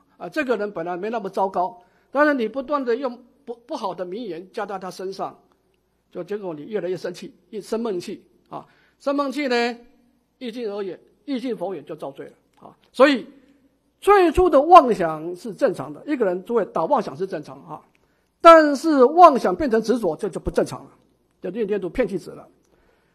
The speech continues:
那么到执着以后，他一定会变成第六意识的念想。好了，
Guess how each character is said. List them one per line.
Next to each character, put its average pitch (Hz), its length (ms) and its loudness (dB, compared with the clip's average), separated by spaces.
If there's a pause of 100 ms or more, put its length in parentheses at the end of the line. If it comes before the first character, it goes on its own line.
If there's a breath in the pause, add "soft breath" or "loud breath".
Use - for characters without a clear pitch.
(100)
那 320 160 8
么 302 100 10
到 302 360 10
执 285 260 2
着 269 220 8
以 170 200 -2
后， 226 220 2
他 269 220 -2
一 269 120 -4
定 311 220 -2
会 294 160 4
变 254 240 -2
成 202 180 -2
第 277 140 -2
六 233 160 2
意 214 80 -4
识 185 160 -8
的 165 100 -6
念 175 220 -6
想。 - 160 -18 (420)
好 165 160 -2
了， 226 160 2